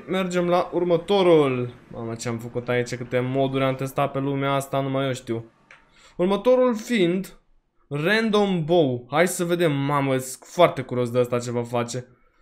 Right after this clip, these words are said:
Problema este că, stai să aruncăm astea. Avem nevoie de poțiuni, potion. Și nu prea am idee despre ce poțiune este vorba, sincer. Am văzut că e una mov.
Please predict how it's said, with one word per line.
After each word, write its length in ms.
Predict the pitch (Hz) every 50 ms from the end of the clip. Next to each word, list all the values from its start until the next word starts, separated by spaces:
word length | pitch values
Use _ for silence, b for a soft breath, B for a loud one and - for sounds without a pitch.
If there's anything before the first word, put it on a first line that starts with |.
| b b b b
Problema 420 | - 131 139 143 165 196 208 208
este 360 | 202 196 196 190 - - 185 -
că, 540 | - - - 135 127 127 147 160 - - _ _
stai 200 | - - 131 127
să 120 | - 127
aruncăm 440 | 123 123 120 120 - 131 127 131 123
astea. 540 | 120 117 117 - 123 123 139 160 - - _ _ _ b b b b b b b b
Avem 220 | - 127 151 185
nevoie 400 | 220 233 233 208 196 208 226 226
de 220 | 220 190 196 208 208
poțiuni, 960 | 202 - - 185 175 170 170 170 - - - 185 156 131 123 135 151 139 -
potion. 600 | - 156 156 147 139 - - 131 123 120 139 147 b b b b b b b
Și 200 | - - 160 -
nu 200 | 143 185 208 208
prea 160 | 208 233 233
am 100 | 233 233
idee 300 | 233 220 185 220 240 240
despre 340 | 233 214 214 214 - 202 196
ce 200 | - - - 240
poțiune 500 | - - - 196 196 - - 214 208 202
este 200 | 196 190 196 175
vorba, 540 | 160 151 151 156 160 165 143 123 117 120 120
sincer. 640 | 120 - - 131 127 123 123 120 143 156 170 165 B B B B B
Am 140 | B 156 165
văzut 220 | 165 175 180 220
că 80 | 214 240
e 160 | 233 240 233
una 200 | 233 226 226 208
mov. 400 | 185 170 160 147 135 135 151 165